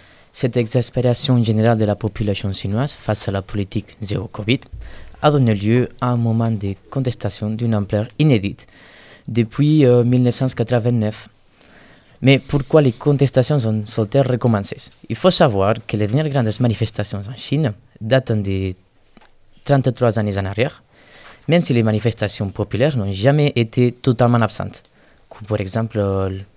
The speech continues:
l-, pour des raisons de mauvais salaires ou de confiscation illégitime de leur territoire. Mais cette tendance à la dépoliti-, dépolitisation en conséquence de la répression sanglante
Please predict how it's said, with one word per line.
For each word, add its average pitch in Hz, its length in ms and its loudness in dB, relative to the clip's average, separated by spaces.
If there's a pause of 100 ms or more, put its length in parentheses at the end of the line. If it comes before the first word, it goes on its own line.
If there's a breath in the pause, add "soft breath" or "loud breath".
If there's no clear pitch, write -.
l-, 98 300 -6 (800 soft breath)
pour 117 100 -2
des 107 100 -2
raisons 107 260 0
de 107 120 0
mauvais 110 260 0
salaires 110 680 2
ou 98 340 -6
de 98 440 -4 (360 loud breath)
confiscation 113 520 -2
illégitime 113 540 2
de 110 100 -4
leur 104 140 -4
territoire. 107 640 -4 (600 loud breath)
Mais 127 280 0
cette 113 360 -4
tendance 110 440 -2
à 101 60 -4
la 98 180 -2
dépoliti-, 104 840 -6 (300)
dépolitisation 107 1120 -4 (260 soft breath)
en 113 140 0
conséquence 107 600 -4
de 104 100 -4
la 95 120 -2
répression 101 420 -4
sanglante 101 540 -4